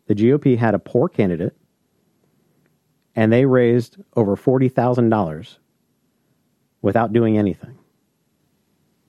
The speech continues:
So this is why we discourage people trying to run as a Republican. So on the off chance, say you won. You won, you ran as a Republican, you're in office,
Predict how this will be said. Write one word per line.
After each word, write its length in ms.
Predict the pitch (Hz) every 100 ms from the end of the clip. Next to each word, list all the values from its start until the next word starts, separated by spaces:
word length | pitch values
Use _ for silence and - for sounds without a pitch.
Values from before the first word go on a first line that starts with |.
| _ _ _ _ _ _ _ _ _ _ _ _ _ _ _ _ _ _ _ _
So 160 | - 120
this 180 | 165
is 120 | 160 143
why 280 | 135 135
we 160 | 131 123
discourage 560 | 113 - - 208 117 104
people 400 | 104 95 95 139 _ _
trying 180 | - 123
to 60 | 123
run 420 | 110 104 107 117
as 180 | - 101
a 40 |
Republican. 480 | 110 113 208 135 - - _ _ _ _ _ _ _ _ _ _ _ _ _ _ _ _ _ _ _ _
So 140 | - 139
on 80 |
the 80 | 185
off 180 | 208 214
chance, 280 | - 196 190
say 180 | - 180
you 180 | 175
won. 400 | 156 117 104 113 - _ _ _ _ _ _ _ _ _
You 220 | 104 98
won, 500 | 98 127 160 175 180 -
you 480 | 147 107 104 98 92
ran 320 | 95 127 165
as 140 | 160
a 60 | 147
Republican, 520 | 143 143 143 143 139
you're 180 | 110 98
in 120 | 143
office, 440 | 160 135 135 143